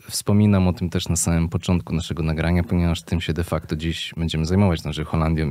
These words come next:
i zbrodniami. Pretekstem do naszego spotkania jest wycofanie księżniczki Amalii, bądź Katarzyny Amalii, to jest w zasadzie jej pełne imię, czy podwójne imię, księżniczki Oranii, następczyni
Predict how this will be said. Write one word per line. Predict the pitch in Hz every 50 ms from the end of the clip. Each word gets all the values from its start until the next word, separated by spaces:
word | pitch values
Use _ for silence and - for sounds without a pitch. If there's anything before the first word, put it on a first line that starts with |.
| - -
i | 104 90 82 76 82 - _ -
zbrodniami. | 85 80 80 80 82 80 82 82 78 76 73 76 78 87 101 - _ _ _ - - - _ _
Pretekstem | - - 90 - 113 110 - - - 90 80
do | 80
naszego | 82 78 - - - 78 80
spotkania | - - 85 78 - - 76 76 80 82 90 95 107 110 - - _
jest | - 90 92 95 101 101 98 - - - -
wycofanie | 87 90 85 - 87 - 95 90 87 85 85 85 85 85 85 85 85 85 85 - -
księżniczki | - - 78 80 80 78 87 85 82 80 - - - - 80 80 80 78
Amalii, | - 85 85 85 92 95 92 90 87 82
bądź | 73 67 67 - - - - - - _
Katarzyny | - - - 78 76 78 85 85 82 78
Amalii, | 73 71 71 65 67 65
to | 71
jest | 65 62 -
w |
zasadzie | 107 - - - - 73
jej | 67 69 67
pełne | - 71 71 73 71 71 69
imię, | 71 73 76 73 76 - - _
czy | - -
podwójne | - 73 - 71 71 73 73 71 71
imię, | 73 76 71 76 92 113 - _ - - - - -
księżniczki | - - 92 90 92 104 101 - - - 80
Oranii, | 76 78 90 95 101 113 131 147 180 185 - - - _ _ _
następczyni | - 71 71 - - 78 71 - - 73 69 69 71 69 - -